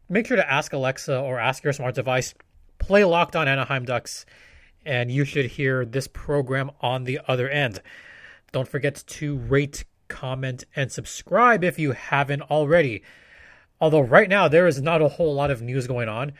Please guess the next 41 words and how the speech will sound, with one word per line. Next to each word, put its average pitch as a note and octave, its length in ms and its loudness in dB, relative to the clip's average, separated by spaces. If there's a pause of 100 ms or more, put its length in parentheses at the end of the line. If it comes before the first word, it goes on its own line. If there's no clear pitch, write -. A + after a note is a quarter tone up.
(340)
which D#3 220 0
means B2 180 -4
next C#3+ 280 -2
week E3 160 -6
is C3 80 -6
gonna C3 120 -2
be A#2 60 -6
wild. G#2 500 -6 (640)
Well, C#3 240 -6 (100)
we'll C#3 160 0
see. G2+ 220 -8 (1040)
Uh, D#3 140 8 (160)
the C#3 80 0
big F#3+ 220 6
news D3 420 0 (140)
to C#3+ 100 -6
come D3+ 340 -4
out C#3 140 4
of B2 80 -4
the B2+ 80 -4
National C3 280 -2
Hockey C3+ 220 -2
League, A#2+ 80 -4
well, C3 200 2
not D#3 140 -2
really B2+ 180 -2
big A#2+ 180 -4
news, B2 160 -4
but A#2+ 200 -4 (400)
it E3 160 2
is F3+ 200 4
news A2+ 360 -2 (560)
that B2+ 480 0 (140)
all D3+ 160 2
the C#3+ 100 0
draft B2+ 360 -2
stuff C3 280 -4
has B2 480 -6
been B2 360 -6 (760)
officially F#3+ 480 0
postponed, C#3+ 640 -2